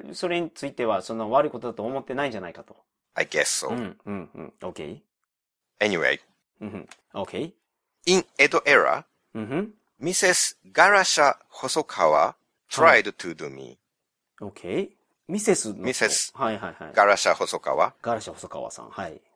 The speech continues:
Speaker 2: tried to do me.
Speaker 1: はい。
Speaker 2: But she couldn't.
Speaker 1: えー、そうなんや。やろうとしたけど、ようやらんかったの？
Speaker 2: ん？
Speaker 1: 細川ガラシャさんは。
Speaker 2: Yes.
Speaker 1: はい。
Speaker 2: She had to give up doing me.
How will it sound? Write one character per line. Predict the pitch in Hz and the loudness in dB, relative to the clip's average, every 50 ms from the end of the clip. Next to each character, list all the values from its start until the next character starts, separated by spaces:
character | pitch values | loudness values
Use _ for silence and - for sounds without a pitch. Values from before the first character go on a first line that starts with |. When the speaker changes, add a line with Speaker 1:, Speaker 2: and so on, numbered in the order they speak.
| _ _ - | _ _ -4
Speaker 2:
tried | 101 92 80 76 76 - | -2 0 0 -2 -4 -8
to | - 76 67 | -12 -12 -12
do | 71 69 | -12 -14
me. | 67 67 71 95 113 _ _ _ | -14 -14 -16 -16 -18 _ _ _
Speaker 1:
は | - 101 90 | -16 -14 -14
い。 | 80 - - | -14 -2 0
Speaker 2:
But | 170 185 - - - _ | 0 0 0 -4 -14 _
she | - - - - 214 202 - | -2 2 2 2 2 0 -4
couldn't. | - - - 190 - 73 - - - - - - _ _ _ _ _ _ _ _ _ _ - | -10 -10 -6 -4 -4 -4 -4 -6 -12 -20 -20 -20 _ _ _ _ _ _ _ _ _ _ 0
Speaker 1:
え | 170 208 254 269 269 262 254 | 2 4 4 4 4 2 0
ー、 | 233 | 0
そ | - 277 262 226 | 0 2 2 2
う | |
な | 165 131 113 | 2 2 0
ん | 101 | -2
や。 | 92 85 78 - - _ _ _ _ _ _ _ _ _ | -6 -10 -12 -14 -18 _ _ _ _ _ _ _ _ _
や | - 190 247 277 | 0 4 6 6
ろ | 294 302 302 | 6 6 4
う | 311 | 4
と | - 214 | 2 2
し | - - | 4 4
た | 214 170 | 4 4
け | 175 156 | 4 2
ど、 | 143 143 | 2 4
よ | 180 214 226 | 4 6 8
う | 240 | 8
や | 220 220 | 8 8
ら | 214 | 6
ん | 196 | 4
か | 156 151 | 0 -2
っ | - | -4
た | - 101 | -4 -6
の？ | 98 107 113 113 - _ _ 95 | -6 -8 -8 -10 -12 _ _ -16
Speaker 2:
ん？ | 92 | -14
Speaker 1:
細 | 95 - 151 - 151 | -10 -8 -6 -2 0
川 | 135 117 110 | 0 0 0
ガ | 120 117 | 0 -2
ラ | 117 | -2
シ | - 107 | -4 -8
ャ | 90 | -10
さ | 98 90 | -12 -12
ん | 80 76 | -12 -12
は。 | 64 58 - - _ _ _ _ _ _ _ | -12 -14 -16 -20 _ _ _ _ _ _ _
Speaker 2:
Yes. | 92 90 80 - - - - _ | 0 0 0 0 0 -4 -8 _
Speaker 1:
は | - 107 104 98 | -8 -8 -6 -6
い。 | 85 - - _ _ _ _ | -8 -10 -14 _ _ _ _
Speaker 2:
She | - - - - 165 147 | -4 0 2 2 2 2
had | - - - 175 165 160 | 0 0 0 0 0 0
to | - - 107 87 80 _ | -2 -4 -6 -6 -8 _
give | - 113 110 - - | -6 -6 -6 -2 2
up | - 80 67 - _ - - - _ | 2 2 2 2 _ -12 -20 -20 _
doing | - 90 82 71 71 69 71 73 | -10 -8 -8 -8 -8 -10 -10 -10
me. | 82 80 69 78 113 - | -10 -8 -8 -10 -12 -14